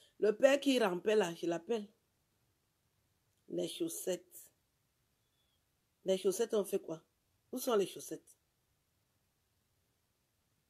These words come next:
Alain Andri, est-ce que j'hydrate bien ? Tout ce que vous demandez là, c'est pour séduire même qui ?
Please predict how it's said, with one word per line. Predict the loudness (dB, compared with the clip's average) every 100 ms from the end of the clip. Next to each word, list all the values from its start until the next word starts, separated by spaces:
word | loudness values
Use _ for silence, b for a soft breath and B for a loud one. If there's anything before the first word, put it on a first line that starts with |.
| _ _ _ -10
Alain | 0 4 6 6
Andri, | 4 0
est-ce | 2 0 0
que | -2
j'hydrate | 0 2 0 -2 -2
bien ? | -2 -2 -6 _ _ _ _ _ _ _ _ _ _ _ _ _ _ _ _ _ _ _ _ _ _ _ b b b 2
Tout | 4
ce | 6
que | 4
vous | 2
demandez | 2 2 2 2
là, | 0
c'est | 2 2
pour | 2 2
séduire | 4 4 4 2
même | 2 2
qui ? | -6 -12